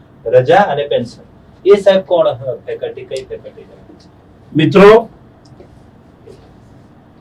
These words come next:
Speaker 2: અમે જ્યારે શિક્ષણ સેવા વર્ગ બે, એટલે કે વર્ષ બે હજાર ની અંદર શિક્ષણ સેવા વર્ગ બે માં ક્લાસ ટુ અધિકારી તરીકે પાસ થયા અને સ્પીપાની અંદર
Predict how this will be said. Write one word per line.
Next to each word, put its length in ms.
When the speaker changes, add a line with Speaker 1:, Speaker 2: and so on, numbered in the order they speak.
Speaker 2:
અમે 180
જ્યારે 340
શિક્ષણ 440
સેવા 340
વર્ગ 260
બે, 400
એટલે 220
કે 120
વર્ષ 380
બે 140
હજાર 320
ની 160
અંદર 420
શિક્ષણ 420
સેવા 440
વર્ગ 120
બે 180
માં 280
ક્લાસ 300
ટુ 80
અધિકારી 480
તરીકે 300
પાસ 360
થયા 340
અને 180
સ્પીપાની 800
અંદર 460